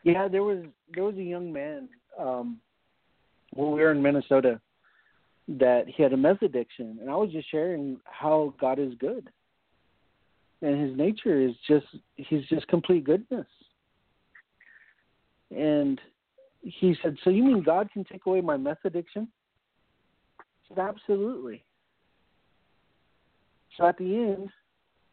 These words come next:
uh, a friend of mine, who's part of our ministry team, prayed for the guy. He completely gets delivered from meth,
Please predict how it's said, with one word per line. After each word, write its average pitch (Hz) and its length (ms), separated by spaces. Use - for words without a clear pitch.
uh, 143 320
a 143 60
friend 214 240
of 175 100
mine, 151 300
who's 147 120
part 156 180
of 143 60
our 135 60
ministry 151 420
team, 127 320
prayed 180 240
for 180 120
the 143 80
guy. 120 300
He 151 180
completely 220 720
gets 202 220
delivered 156 560
from 131 200
meth, 120 240